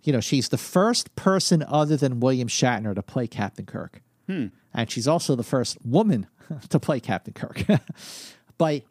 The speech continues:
Speaker 1: but then by the end of the episode, she totally goes off her rocker, like Lenore Caridian in a, you know, Conscience of the King.
Speaker 2: I
Speaker 1: I
Speaker 2: think
Speaker 1: just
Speaker 2: she
Speaker 1: think
Speaker 2: started off off her rocker, frankly.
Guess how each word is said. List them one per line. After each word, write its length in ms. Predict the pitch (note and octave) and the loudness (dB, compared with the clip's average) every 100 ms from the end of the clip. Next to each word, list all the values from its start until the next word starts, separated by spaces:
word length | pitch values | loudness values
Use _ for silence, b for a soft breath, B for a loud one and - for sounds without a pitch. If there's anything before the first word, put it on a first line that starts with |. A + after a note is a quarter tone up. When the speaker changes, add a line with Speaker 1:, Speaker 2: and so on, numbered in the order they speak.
| _ _ _ - - | _ _ _ -20 -2
Speaker 1:
but 120 | D#3+ | 2
then 120 | D#3 | 4
by 140 | D3 C#3+ | 4 2
the 140 | C3+ | 2
end 100 | B2+ | 2
of 60 | B2+ | 0
the 80 | A#2+ | 0
episode, 340 | A2+ - A2+ | -2 -2 -2
she 160 | - A#2 | -2 -10
totally 340 | - B2+ A2+ | 0 2 2
goes 200 | A2+ A2 | 0 0
off 160 | G#2+ - | -2 -2
her 80 | G#2 | 0
rocker, 440 | C3+ E3 D#3+ C#3 | 0 2 0 0
like 240 | A#2 A2+ A#2+ | 0 -2 -2
Lenore 260 | G#2+ G2 | -2 -2
Caridian 560 | - A#2+ B2+ C3+ B2 A2+ | -2 -2 0 0 0 0
in 140 | G#2 | 0
a, 200 | G2+ F#2 B B B _ | 0 -2 B B B _
you 80 | G#2+ | -2
know, 60 | |
Conscience 420 | - A#2+ A2 A2 - | 2 2 2 0 0
of 80 | |
the 60 | G2 | -2
King. 240 | - C#3 | 0 0
Speaker 2:
I 40 | C#3 | 2
Speaker 1:
I 20 | |
Speaker 2:
think 120 | F3+ | 2
Speaker 1:
just 100 | G#3+ | 2
Speaker 2:
she 20 | F3+ | 2
Speaker 1:
think 100 | A3 | 2
Speaker 2:
started 280 | D#3 C#3+ B2 | 2 2 2
off 220 | A#2 - | 0 -4
off 180 | E2+ - | -10 -10
her 60 | |
rocker, 380 | D#2+ D#2 F2 D#2 | -12 -14 -14 -12
frankly. 480 | - G#2 G2+ D2 | -6 -4 -4 -10